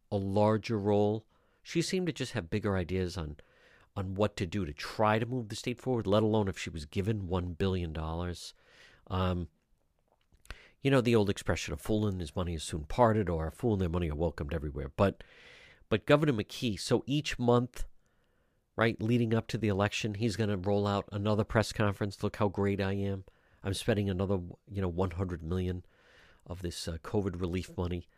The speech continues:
uh, which is ludicrous. I haven't heard one big idea yet. So many things they could do to just improve quality of life, but they have such a small parochial view that,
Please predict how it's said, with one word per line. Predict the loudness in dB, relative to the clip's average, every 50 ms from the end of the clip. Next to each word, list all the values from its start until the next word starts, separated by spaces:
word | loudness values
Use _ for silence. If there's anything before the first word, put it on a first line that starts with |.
| _ _ _ _ _ _ _ _ _ -12 -8
uh, | -8 -6 -6
which | -6 -8 -8 -8 -6
is | -8 -6 -4 -2
ludicrous. | -2 0 0 0 -2 -2 -2 -2 0 0 -2 -6 -8 -10 -12 -16 _ _ -20 -20 -20 -20 0 4
I | 4 6
haven't | 6 6 4
heard | 6 6 6 6 6 4 4
one | 4 4 4 4 0 -4 0
big | 2 4 4 4 4 0 -6 -16 -20 _ _ -2
idea | -2 -2 0 0 0 0 0
yet. | 0 0 0 0 2 2 0 -2 _ -14 _ _ _ _ _ _ _ _ _
So | -10 0 2 4 6
many | 6 4
things | 4 2 0 0 0 0
they | -2 -2
could | -2 -2 -2 -2
do | -2 -4
to | -6 -4 -6
just | -8 -8 -8 -8 -8 -8
improve | -8 -6 -4 -4 -4 -4 -4 0 2 4 6 6 6 4 2 -2 -6 -14 -18 -18 -20 _ _ _ _ _ _ _
quality | -10 0 2 4 4 4 4 2 2 0 -2 -6 -8
of | -10 -8 -6
life, | -2 -2 0 0 0 -2 -4 -8 -14 -20 -20 _ _ _ _ _ _ _ _ _ _ _ _
but | -10 -6 -2
they | -2
have | -2 -2
such | -2 -4 -4 -4 -4 -6
a |
small | -8 -6 -8 -8 -6 -6 -2 2 4 4 4 4 4 0
parochial | -4 -6 -2 0 0 2 4 2 2 2 -2 -2 -2 0 0 0 -2
view | -4 -4 0 2 4 4 4 4 2 0 -4 _ _ _ _ _ _ _ _ _ _ _ _ _ _ _ _ _ -12
that, | -4 -2 0 2 2 2 2 2 2 0 -2 -4